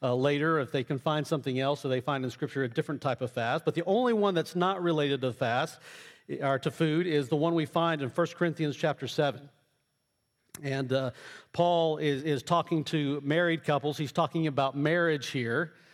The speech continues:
And he's talking about singleness versus marriage in this context. And we hear that we, we read this in, in First Corinthians chapter seven, verses five. He's talking to husbands and wives now.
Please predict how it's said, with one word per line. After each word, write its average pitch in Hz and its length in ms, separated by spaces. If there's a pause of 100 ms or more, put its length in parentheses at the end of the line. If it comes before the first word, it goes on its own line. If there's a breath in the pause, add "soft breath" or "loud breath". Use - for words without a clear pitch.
(320 soft breath)
And 131 320
he's 131 260
talking 175 260
about 143 240
singleness 165 760
versus 135 400
marriage 156 420
in 135 60
this 139 160
context. 156 600
And 117 120 (320 loud breath)
we 156 100
hear 170 280
that 170 120
we, 156 140 (100)
we 156 120
read 165 260
this 175 240
in, 151 140
in 139 300
First 170 260
Corinthians 160 320
chapter 156 260
seven, 143 380
verses 131 280
five. 104 360 (440 loud breath)
He's 139 140
talking 160 300
to 147 80
husbands 143 440
and 135 120
wives 127 340
now. 98 240